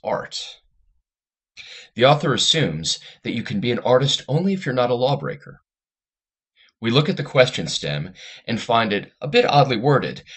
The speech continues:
but it's just asking for an assumption of the argument. We know what we're looking for. Answer choices A through D all touch on both graffiti and the law in some fashion.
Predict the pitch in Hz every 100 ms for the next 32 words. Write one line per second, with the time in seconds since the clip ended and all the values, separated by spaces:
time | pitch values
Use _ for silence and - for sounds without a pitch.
0 | - 135 139 - - - 113 117 - 101
1 | 92 101 90 - - 117 - - - -
2 | _ - 78 85 85 78 71 - - -
3 | _ _ _ _ _ _ _ _ _ _
4 | _ _ _ 95 120 139 120 104 95 87
5 | 73 - 71 - - - - - 160 190
6 | 220 196 185 156 127 110 - 127 139 139
7 | - 127 127 147 131 - 196 208 - 185
8 | 175 135 120 165 165 147 143 165 165 160
9 | 165 160 113 110 131 147 117 101 101 113
10 | 104 - 107 - 175 156 - - -